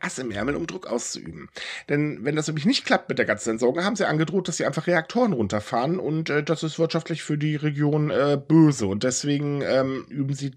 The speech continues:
da jetzt halt dann Druck aus. Also es ist eine ganz, ganz verworrene Geschichte und deshalb mal wieder so typisch gerade für diesen Energieversorger, denn, ähm,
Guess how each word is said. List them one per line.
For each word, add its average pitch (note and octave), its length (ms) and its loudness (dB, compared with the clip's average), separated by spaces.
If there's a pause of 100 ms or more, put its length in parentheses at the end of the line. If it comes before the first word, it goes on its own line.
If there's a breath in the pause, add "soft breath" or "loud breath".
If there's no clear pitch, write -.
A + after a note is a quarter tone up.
da A#2+ 200 4
jetzt B2 200 2
halt D3+ 140 2
dann F3 100 4
Druck A3 280 4
aus. - 340 -12 (840 loud breath)
Also A#2 160 2
es D#3+ 80 4
ist - 60 -2
eine D#3+ 80 0
ganz, E3 260 2
ganz B2 200 0
verworrene G#2+ 360 2
Geschichte C#3+ 380 -2
und D#3 120 -4
deshalb F#3+ 320 -2
mal F3+ 200 2
wieder F#3 140 0
so F#3 100 -4
typisch C#4 500 0
gerade F#3+ 220 2
für - 140 -6
diesen A3+ 400 -4
Energieversorger, G2+ 840 -2
denn, D3+ 300 -2
ähm, D3+ 400 0